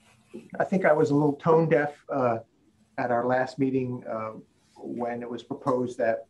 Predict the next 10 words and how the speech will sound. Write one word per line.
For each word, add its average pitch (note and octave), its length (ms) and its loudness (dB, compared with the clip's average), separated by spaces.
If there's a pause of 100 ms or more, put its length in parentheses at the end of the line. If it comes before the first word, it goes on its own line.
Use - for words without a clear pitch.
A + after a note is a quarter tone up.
(120)
we A2+ 140 -8
have A#2 200 -6
city A#2+ 260 -10
council - 360 -10
participate, A#2+ 680 -10 (580)
um, G#2+ 380 -10 (320)
uh, - 280 -10 (100)
as A#2+ 160 -10 (200)
separate - 600 -4
from, A2 340 -4